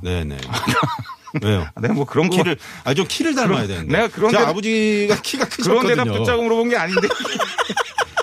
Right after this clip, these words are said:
Speaker 2: 아, 정말 진짜 너무 방송적으로 하신다.
Speaker 1: 아니, 진짜 그래.
Speaker 2: 목소리래요. 아, 닮은 거 뭐냐고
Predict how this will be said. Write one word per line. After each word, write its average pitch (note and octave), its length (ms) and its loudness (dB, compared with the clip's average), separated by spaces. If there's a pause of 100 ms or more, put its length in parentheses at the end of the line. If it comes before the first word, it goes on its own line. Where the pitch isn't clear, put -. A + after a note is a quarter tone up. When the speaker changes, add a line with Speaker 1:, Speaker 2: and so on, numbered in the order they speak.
(240)
Speaker 2:
아, G#3 360 2
정말 G3+ 440 0
진짜 G3+ 340 -2
너무 F#3+ 280 0
방송적으로 G#3 640 2
하신다. C#3+ 560 -4
Speaker 1:
아니, B3 260 4
진짜 C#4+ 360 2
그래. G#3 500 2
Speaker 2:
목소리래요. A3+ 720 0
아, A3 200 4
닮은 - 340 0
거 A#3+ 280 0
뭐냐고 A3+ 220 2